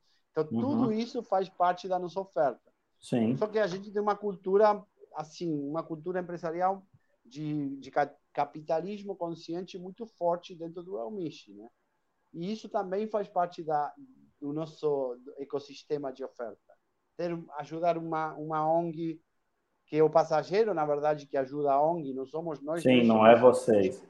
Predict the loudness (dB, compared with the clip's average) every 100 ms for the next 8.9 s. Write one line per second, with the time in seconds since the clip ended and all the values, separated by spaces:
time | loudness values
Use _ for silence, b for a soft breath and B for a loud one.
0 | _ -6 -2 -2 -4 -8 -10 -6 -6 -6
1 | -8 -8 -2 0 0 -2 -2 -2 -2 -4
2 | -4 -4 -6 -6 -4 -2 -4 -4 -6 4
3 | 10 10 12 10 12 12 12 12 10 6
4 | 8 6 6 4 8 8 8 6 10 10
5 | 12 10 10 8 6 4 6 8 8 4
6 | 4 6 4 4 2 0 4 4 6 6
7 | 6 8 10 12 10 4 6 6 6 6
8 | 8 8 6 6 8 10 8 6